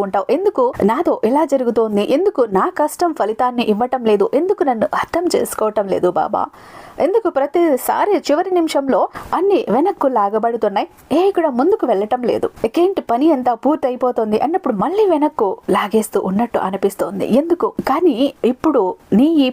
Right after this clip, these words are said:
ప్రశ్నలన్నింటికీ సమాధానాలు లభించబోతున్నాయి బిడ్డ. సాయి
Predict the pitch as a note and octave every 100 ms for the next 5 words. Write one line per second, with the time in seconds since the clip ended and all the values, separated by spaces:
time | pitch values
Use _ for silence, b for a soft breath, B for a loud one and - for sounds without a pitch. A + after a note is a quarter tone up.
0 | - A#3+ - G4+ F#4 A3 E4 G4 E4+ C#4+
1 | G#3 F3+ - F#3+ G#3+ G3+ F#3 F#3 F3 E3+
2 | F#3 F3 F3+ G3 F3+ F3 F3+ E3+ F3 E3+
3 | F#3 E3+ - - G#3+ C4 D4